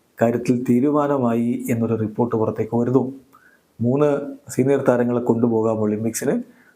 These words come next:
അതുപോലെ ബാക്കി താരങ്ങളൊക്കെ under twenty-three പ്ലേയേഴ്സ് ആയിരിക്കും. ഇതൊക്കെ എല്ലാവർക്കും അറിയാവുന്നതാണ്. സീനിയർ ഫുട്ബോൾ അല്ല ഒളിമ്പിക്സിൽ നടക്കുന്നത്. പക്ഷേ ഈ പറയുന്ന പോലെ രണ്ട്, മൂന്ന്, മൂന്ന്,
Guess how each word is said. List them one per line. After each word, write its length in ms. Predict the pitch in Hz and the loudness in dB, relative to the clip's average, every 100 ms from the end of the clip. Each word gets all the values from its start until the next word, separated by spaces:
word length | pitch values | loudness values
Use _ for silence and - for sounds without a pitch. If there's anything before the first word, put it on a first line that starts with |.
| - | 0
അതുപോലെ 360 | 135 135 131 139 | 2 2 0 -2
ബാക്കി 380 | - 120 123 135 | 0 0 2 2
താരങ്ങളൊക്കെ 540 | 127 131 131 123 127 | 4 4 0 0 2
under 220 | 117 - 127 | 2 0 0
twenty-three 400 | 120 120 - 117 | 0 0 0 0
പ്ലേയേഴ്സ് 340 | 107 110 113 107 | 0 0 -2 -2
ആയിരിക്കും. 380 | 101 101 - - | -4 -6 -12 -6
ഇതൊക്കെ 220 | 123 123 | -4 0
എല്ലാവർക്കും 340 | 123 127 127 135 | 2 2 4 4
അറിയാവുന്നതാണ്. 500 | 131 147 143 123 151 | 4 2 0 -4 -4
സീനിയർ 320 | - 147 151 | -2 0 2
ഫുട്ബോൾ 360 | 151 135 151 139 | 0 2 4 4
അല്ല 160 | 139 | 2
ഒളിമ്പിക്സിൽ 460 | 135 127 120 127 127 | 0 0 -2 -2 -4
നടക്കുന്നത്. 380 | 107 - - 143 | -4 -6 0 0
പക്ഷേ 240 | 139 349 - - - - - _ - | 2 0 -2 -18 -20 -20 -20 _ 0
ഈ 40 | |
പറയുന്ന 360 | 190 185 170 160 | 4 6 4 2
പോലെ 360 | 147 143 - 185 | 2 0 0 2
രണ്ട്, 260 | 143 127 127 | 2 2 0
മൂന്ന്, 280 | 131 127 - - - - | 0 0 -2 -6 -14 0
മൂന്ന്, 200 | 160 175 | 4 4